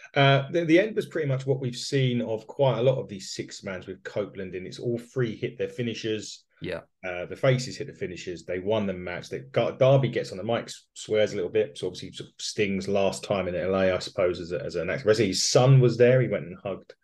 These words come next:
Speaker 1: his son, who was sitting
Speaker 2: Yeah.
Speaker 1: in the front row. You would have thought his son would be the wrestler. Have you seen the size of his <laughs> kid?
Speaker 2: Yeah, yeah, I'm sure there might, might have been a, a conversation <laughs> happening following the show, 'cause I, I thought exactly that.
Speaker 1: Yeah,
Speaker 2: I think he
Speaker 1: exactly.
Speaker 2: was, um, I think he was a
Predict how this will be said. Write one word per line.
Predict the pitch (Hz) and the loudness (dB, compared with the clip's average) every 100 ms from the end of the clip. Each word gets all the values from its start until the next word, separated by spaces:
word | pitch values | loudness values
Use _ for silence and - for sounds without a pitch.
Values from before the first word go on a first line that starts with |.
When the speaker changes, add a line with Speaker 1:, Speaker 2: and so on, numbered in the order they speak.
| _ - _ _ _ | _ -20 _ _ _
Speaker 1:
his | 90 - | -8 -4
son, | - 104 104 | 0 0 0
who | 98 | -2
was | 90 | -2
sitting | 98 90 | -2 -4
Speaker 2:
Yeah. | |
Speaker 1:
in | 92 | -6
the | - _ | -16 _
front | 104 78 | -6 0
row. | 107 113 | 6 6
You | 120 - - 131 | 6 0 -4 2
would | 147 | 4
have | 131 | 4
thought | 160 | 2
his | 107 - | 2 0
son | 151 139 | 2 2
would | - | 0
be | 92 | -4
the | |
wrestler. | 87 85 90 | -4 -6 -8
Have | 87 | -14
you | |
seen | - 135 | -6 -2
the | - | -2
size | - 135 135 - | 0 2 4 2
of | |
his | - - | -4 -10
<laughs> | |
kid? | - - 135 - - - - | -6 -2 -2 -2 -12 -20 -10
Speaker 2:
Yeah, | 101 101 135 131 | -4 -2 0 0
yeah, | 113 120 | 0 -2
I'm | 113 | -4
sure | - 113 110 | -6 -4 -2
there | 117 | -2
might, | 113 104 - | -2 -2 -4
might | 113 113 | -4 -4
have | 107 | -4
been | 110 107 | -6 -6
a, | - _ - | -8 _ -14
a | 98 | -4
conversation | - 110 110 - 107 92 107 87 | -2 -2 -2 -2 -2 -2 -4 -4
<laughs> | |
happening | 110 110 107 143 113 107 | -4 -4 -2 -2 -2 -4
following | 127 113 107 | -4 -2 -6
the | 101 | -8
show, | - 107 110 120 | -4 -2 -2 -2
'cause | - 113 104 104 - | -2 -2 -2 -4 -2
I, | 107 | -2
I | - | -2
thought | 131 110 | -4 -4
exactly | 92 101 139 92 | -4 -4 -4 -4
that. | 92 92 - 123 _ - | -6 -8 -12 -20 _ -4
Speaker 1:
Yeah, | 127 | 4
Speaker 2:
I | 147 | 6
think | 123 - | 6 4
he | 131 | 0
Speaker 1:
exactly. | |
Speaker 2:
was, | 113 101 | -2 -2
um, | 101 95 92 95 _ _ - _ - | -4 -6 -8 -14 _ _ -20 _ -6
I | 135 | -2
think | 170 | 2
he | 165 | 2
was | 143 120 | 2 2
a | 113 104 98 | 0 0 -4